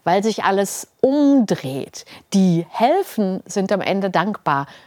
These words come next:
weil sie ihr Leben neu verstehen und erkennen, wie viel ihnen geschenkt ist. Und die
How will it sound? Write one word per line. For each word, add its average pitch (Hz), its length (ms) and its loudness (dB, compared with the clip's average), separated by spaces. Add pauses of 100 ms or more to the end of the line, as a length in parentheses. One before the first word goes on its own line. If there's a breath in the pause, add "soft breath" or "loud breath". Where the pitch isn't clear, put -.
(140 loud breath)
weil 180 160 0
sie 196 120 0
ihr 170 60 2
Leben 214 260 0
neu 208 260 0
verstehen 180 540 -4
und 160 320 -6
erkennen, 202 460 -4 (240 loud breath)
wie 247 360 0
viel 233 640 -4
ihnen 180 260 -4
geschenkt 160 460 -8
ist. - 300 -14 (300 loud breath)
Und 226 280 0
die 220 320 0